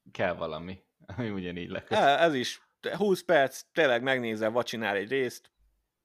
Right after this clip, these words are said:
Speaker 2: meg mondjuk lefekvésnél még egyet, és tökéletes.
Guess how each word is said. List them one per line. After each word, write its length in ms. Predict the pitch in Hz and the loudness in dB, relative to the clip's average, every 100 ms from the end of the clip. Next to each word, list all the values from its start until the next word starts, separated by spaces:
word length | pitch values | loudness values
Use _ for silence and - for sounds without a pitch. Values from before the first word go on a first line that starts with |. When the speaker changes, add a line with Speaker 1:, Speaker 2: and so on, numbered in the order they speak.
| _ | _
Speaker 2:
meg 260 | 120 110 | -8 -8
mondjuk 260 | 104 107 107 | -6 -8 -4
lefekvésnél 640 | 127 - 107 110 107 101 | -2 -2 -4 -4 -6 -8
még 220 | 104 123 | -6 -6
egyet, 240 | 113 104 101 | -4 -6 -8
és 160 | 104 - _ _ _ _ _ _ _ _ _ _ _ _ | -12 -14 _ _ _ _ _ _ _ _ _ _ _ _
tökéletes. 720 | - 107 101 69 - - - | -6 -4 -4 -8 -10 -14 -16